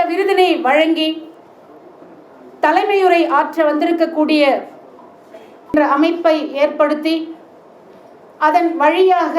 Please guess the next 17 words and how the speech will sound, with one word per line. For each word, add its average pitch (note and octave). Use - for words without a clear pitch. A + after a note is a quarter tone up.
முதன் F#4+
முறையாக E4
தமிழ் E4+
பேராளுமை D4+
விருது E4
ஒன்றை C#4+
நிறுவி D#4
அதனை E4+
கொடுத்தால் F#4
தமிழகத்தின் F4
தலைமகனாகிய D#4
தொல் D4+
திருமாவளவன் D#4
அவர்களுக்கு E4
மட்டுமே E4
கொடுக்க D#4
வேண்டும் E4